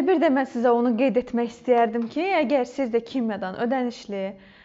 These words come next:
hazırlığa gəlmək istəyirsinizsə, Feys Tədris Mərkəzindən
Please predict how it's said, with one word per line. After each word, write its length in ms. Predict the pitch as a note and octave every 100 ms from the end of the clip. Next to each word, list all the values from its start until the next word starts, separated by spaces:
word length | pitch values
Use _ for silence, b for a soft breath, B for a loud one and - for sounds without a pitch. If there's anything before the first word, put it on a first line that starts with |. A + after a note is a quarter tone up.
| B B
hazırlığa 760 | B3+ A#3+ G3 G3 F#3 G3 - -
gəlmək 360 | B3 A3+ G3+ G3+
istəyirsinizsə, 840 | - C#4 C#4+ D4 C4 C4 - C#4 D#4 G#4 - _ _ _ _
Feys 240 | D#4+ F4+ F4+
Tədris 380 | D#4 A#3 C4+ C4+
Mərkəzindən 720 | C4+ C4+ C#4 C4 C4+ C4+ D#4+